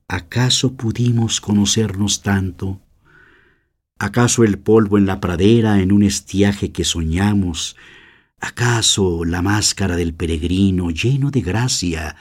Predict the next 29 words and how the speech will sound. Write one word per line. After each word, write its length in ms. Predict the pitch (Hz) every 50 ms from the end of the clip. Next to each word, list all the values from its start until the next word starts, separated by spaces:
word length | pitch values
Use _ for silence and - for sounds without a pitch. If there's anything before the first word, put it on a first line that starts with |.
| - _ _ _
y 140 | _ 92 87
perversidad? 1000 | 85 101 98 95 85 - 92 87 - - - - 87 76 76 80 90 87 87 78 78 _ _ _ _ _ _ _ _ _
¿Acaso 460 | - 104 98 - 127 123 - - 123
la 80 | 117 113
ausencia 720 | 104 98 - - 120 127 123 117 - - 104 101 95 98
como 240 | 95 98 95 92 95
el 160 | 95 98 - _ _
acre 480 | - 123 123 - - - 107 101 98
olor 380 | 90 87 90 90 104 110 107 98
de 100 | 98 92
la 100 | 92 87
resina? 760 | 78 80 78 - - - 107 110 110 107 90 82 78 76 78 - - - - - _ _
¿Acaso 680 | 101 101 101 - 131 127 123 - - 113 104 98 95
la 140 | 92 85 82
soledad 500 | - - - 95 90 87 95 101 104 104
del 140 | 98 98 -
reino 680 | 78 80 78 92 101 101 101 98 95 92 92 90 85 - - - - _
en 200 | - 104 92 90
una 260 | 104 113 117 110 107
alcoba, 640 | 104 101 98 - 82 80 73 69 65 71 76 76 - _ _ _ _ _ _ _ _ _ _ _
cuando 400 | _ - 82 85 85 85 92 92
una 340 | 95 104 107 104 101 98 98
muchacha 640 | 98 101 101 101 - 98 101 101 101 - 107 98
abría 380 | 92 87 92 95 98 98 95 92
su 180 | - - 92 82
vida 540 | 87 90 92 87 92 87 82 80 - _ _ _
como 200 | - 85 87 87
las 280 | 85 87 78 - - 87
granadas? 840 | 82 87 82 82 80 85 101 107 110 110 113 113 107 - -